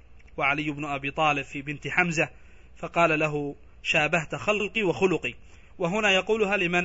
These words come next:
لابنه عبد الله، قال له: "وأما عبد الله فشبيه خلقي وخلقي".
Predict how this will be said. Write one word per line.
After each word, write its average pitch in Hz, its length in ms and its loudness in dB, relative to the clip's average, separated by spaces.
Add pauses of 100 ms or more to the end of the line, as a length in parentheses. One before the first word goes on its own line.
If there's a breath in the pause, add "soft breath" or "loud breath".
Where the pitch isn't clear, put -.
لابنه 214 440 0
عبد 180 200 2
الله، 202 340 4 (460 soft breath)
قال 185 300 8
له: 196 100 2
"وأما 196 580 0
عبد 185 240 2
الله 208 420 4 (220)
فشبيه 208 640 2
خلقي 233 440 0
وخلقي". 254 520 4